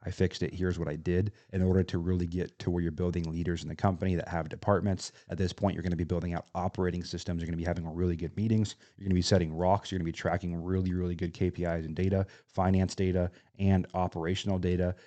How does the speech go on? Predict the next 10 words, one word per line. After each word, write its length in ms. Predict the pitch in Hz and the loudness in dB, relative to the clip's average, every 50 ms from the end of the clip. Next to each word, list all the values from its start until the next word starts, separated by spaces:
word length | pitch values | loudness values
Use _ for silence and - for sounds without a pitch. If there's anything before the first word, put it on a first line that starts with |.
| _ | _
You're 100 | - 95 | -14 -6
gonna 120 | 92 92 90 | -2 0 2
be 40 | 92 | 2
making 320 | 92 90 - 90 87 87 | 2 2 0 -2 -2 -2
data-driven 1080 | 80 87 80 82 90 92 95 98 92 - _ _ _ - - 90 90 85 90 87 82 78 | -2 -4 -2 0 0 2 2 2 0 -2 _ _ _ -6 -2 -2 0 0 0 -2 -2 -4
decisions, 580 | 82 - - - 104 98 113 107 107 104 - - - - _ _ - | -6 -4 4 4 4 6 6 2 2 0 -2 -8 -16 -20 _ _ -6
and 140 | 98 98 95 | 0 2 2
you're 100 | 92 87 | 2 4
gonna 180 | 95 92 95 | 4 2 4
become 380 | 87 90 85 - 95 90 85 | 2 2 0 0 0 0 0